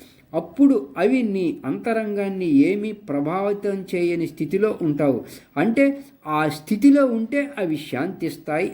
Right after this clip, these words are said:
అని అర్థం. అట్టివాడే కృతార్థుడు. అట్లా ఆ కృత అకృతములను,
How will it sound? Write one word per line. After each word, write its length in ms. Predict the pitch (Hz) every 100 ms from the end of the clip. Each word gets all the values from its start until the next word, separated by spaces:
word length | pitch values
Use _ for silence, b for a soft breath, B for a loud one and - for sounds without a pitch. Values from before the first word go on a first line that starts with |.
| -
అని 200 | 175 220 -
అర్థం. 380 | 127 117 113 123 107 - B B
అట్టివాడే 880 | 120 139 - 139 120 143 175 240 277 277 B _ _
కృతార్థుడు. 840 | 160 151 160 143 127 123 127 113 - B B B
అట్లా 460 | 170 - 185 135 - - 151
ఆ 120 | 139 - -
కృత 240 | 190 196 240 247 247 -
అకృతములను, 840 | - - 196 185 175 175 165